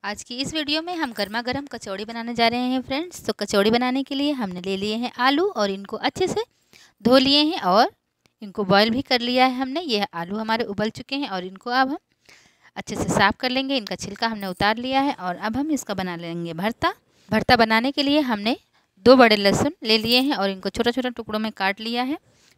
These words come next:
प्याज के हमने छोटे टुकड़े कर लिए हैं और इसमें हमने हरी मिर्ची डाली है और हरा धनिया डालकर हम इसमें मसाले डालेंगे। मसाले में हमने लिए हैं,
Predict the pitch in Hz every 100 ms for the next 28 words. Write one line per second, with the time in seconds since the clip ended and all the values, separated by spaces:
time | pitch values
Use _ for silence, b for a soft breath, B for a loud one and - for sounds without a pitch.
0 | - 208 214 - 247 240 247 240 240 240
1 | 240 247 247 240 247 262 269 349 196 185
2 | - 185 170 175 180 208 262 269 - 262
3 | 254 269 302 - b b b b - 294
4 | 277 208 190 190 196 240 220 214 233 277
5 | 240 196 202 _ b b b b - 202
6 | 359 311 208 185 220 233 240 262 320 294
7 | - 190 226 254 285 277 269 294 269 269
8 | 277